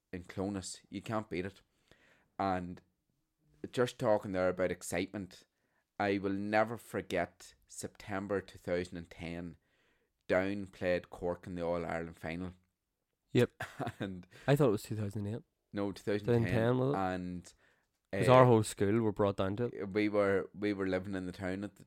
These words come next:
Speaker 1: time, and obviously an awful lot of people around us were, uh, Down supporters. So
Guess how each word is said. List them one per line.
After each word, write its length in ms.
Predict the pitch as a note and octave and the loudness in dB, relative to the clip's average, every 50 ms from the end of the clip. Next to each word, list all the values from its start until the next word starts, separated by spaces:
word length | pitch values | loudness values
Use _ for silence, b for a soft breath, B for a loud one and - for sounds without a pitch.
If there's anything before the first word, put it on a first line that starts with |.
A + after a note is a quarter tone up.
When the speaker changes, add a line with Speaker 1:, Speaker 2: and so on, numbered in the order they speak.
| _ - A#2+ | _ -10 -8
Speaker 1:
time, 300 | A#2+ G#2+ G#2 G2 F#2 F#2+ - _ - | -6 -4 -4 -6 -6 -10 -10 _ -6
and 180 | F2+ F#2 F2+ F2 | -6 -4 -4 -4
obviously 460 | F2 F2+ F2+ - - F#2 F2 E2+ - - _ _ _ _ _ _ _ _ _ _ _ _ _ _ - | -6 -6 -8 -8 -6 -6 -6 -6 -8 -12 _ _ _ _ _ _ _ _ _ _ _ _ _ _ -6
an 140 | F2 F#2 F#2 | -6 -4 -2
awful 240 | F2+ F2+ F2 G2 F#2 | -2 -4 -4 -2 -2
lot 140 | E2+ F2 F2+ | 0 0 -2
of 60 | F2+ | -2
people 240 | - G2 F2 F2 F2 | -6 -10 -8 -6 -4
around 280 | F2+ E2+ E2+ E2+ F2+ G2 | -4 -4 -4 -4 -4 -6
us 160 | G2+ - - - | -8 -10 -8 -6
were, 400 | G2 F#2 F2+ F2 F2 F2 E2+ E2 - _ _ _ _ - | -2 -2 -2 -2 -2 -4 -8 -10 -14 _ _ _ _ -8
uh, 180 | F#2 E2+ E2 | -6 -6 -4
Down 260 | E2+ - F2+ F2 F#2 G2 | -4 -4 -4 -6 -6 -8
supporters. 400 | - - - A2 G#2+ A2 G#2 - | -10 -8 -4 -4 -4 -4 -6 -8
So 380 | - - A#2 G#2 F#2+ F2+ F2+ | -10 -8 -6 -6 -6 -6 -8